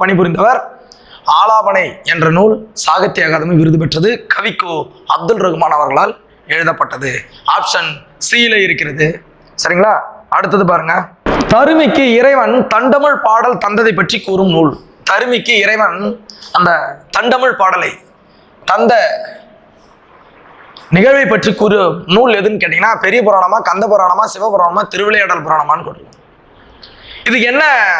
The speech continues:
பதில் என்றால், திருவிளையாடல் புராணம். திருவிளையாடல் புராணம். பரஞ்சோதி முனிவர்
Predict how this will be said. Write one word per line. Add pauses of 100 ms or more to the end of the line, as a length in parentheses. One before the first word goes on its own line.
(380)
பதில்
என்றால், (180)
திருவிளையாடல்
புராணம். (920)
திருவிளையாடல் (320)
புராணம். (680)
பரஞ்சோதி
முனிவர்